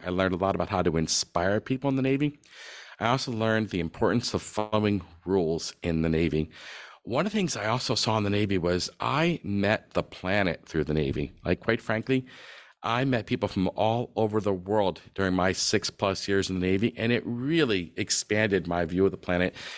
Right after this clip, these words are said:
It's also where I learned the world was round, and I, I don't know why you need this story, Dave, but I was doing a medevac flight from Okinawa, Japan to Tripler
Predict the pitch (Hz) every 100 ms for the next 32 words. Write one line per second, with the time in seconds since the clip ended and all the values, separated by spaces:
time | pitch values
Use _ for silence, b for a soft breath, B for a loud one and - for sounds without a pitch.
0 | - 143 190 233 269 202 175 156 131 135
1 | 139 127 101 117 117 107 101 90 - 95
2 | 98 123 120 98 107 120 120 92 101 110
3 | 104 101 95 104 98 98 - 101 101 90
4 | 85 87 95 101 98 - 113 104 101 113
5 | 110 101 90 - 98 95 - B B B
6 | B - 110 104 107 110 101 107 98 -
7 | 107 101 101 - - 98 98 - - -
8 | 135 - 92